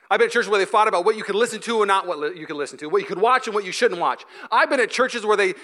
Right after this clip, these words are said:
said you couldn't even dance. I felt like I was in the movie Footloose. Let the kids dance.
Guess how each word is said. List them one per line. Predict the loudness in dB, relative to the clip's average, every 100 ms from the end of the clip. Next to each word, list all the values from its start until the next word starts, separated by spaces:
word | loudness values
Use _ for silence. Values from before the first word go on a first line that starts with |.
| -4
said | -2 -2
you | -4
couldn't | -2 0 0
even | -2 -2
dance. | 2 2 2 -4 -2
I | 0
felt | 4 4
like | 4
I | 4
was | 2 2
in | -2
the |
movie | 2 2 0
Footloose. | -4 2 2 2 -2 -2 -8 -12 -16 -20 _ -20 -20 -20 -14 2
Let | 4 4
the | 2
kids | 0 4 6 4 4
dance. | 4 6 4 2 -2 -6 -10